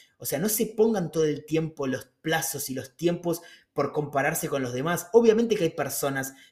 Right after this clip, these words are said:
que a la edad de ustedes ya tienen la vida resuelta, entre comillas, porque ustedes piensan que no tienen cosas que resolver, pero probablemente ellos estén en una situación totalmente,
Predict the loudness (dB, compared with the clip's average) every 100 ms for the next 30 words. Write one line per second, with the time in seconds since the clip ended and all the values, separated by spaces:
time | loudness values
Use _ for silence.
0 | _ -2 -2 -2 0 2 0 0 2 4
1 | 4 0 -10 -6 -4 -2 -4 -2 -2 0
2 | 0 0 -2 -4 -6 -6 -6 -8 -8 -8
3 | -6 -4 -6 -10 -10 -4 -4 -2 -4 -4
4 | -6 -6 -6 -6 -6 -10 -10 -10 -4 -4
5 | -4 -6 -6 -6 -6 -6 -6 -6 -8 -10
6 | -16 -10 -2 -2 -2 -4 -6 -2 -2 -4
7 | -8 _ -8 -2 0 0 0 0 0 -8